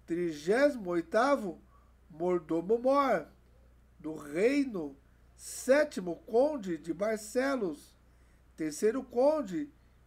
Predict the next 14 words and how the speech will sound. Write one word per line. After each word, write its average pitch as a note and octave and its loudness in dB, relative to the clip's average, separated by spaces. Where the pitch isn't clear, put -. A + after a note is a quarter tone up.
de D#3 -6
Oren A3 4
e E3 -10
segundo G3 -4
conde G#3 0
de D3+ -4
Raiolo, A#3+ 4
e D3 -8
deu A#3+ 2
origem A3 0
à C#4 0
Casa F#3+ -2
de G#3 0
Bragança. A#3 -2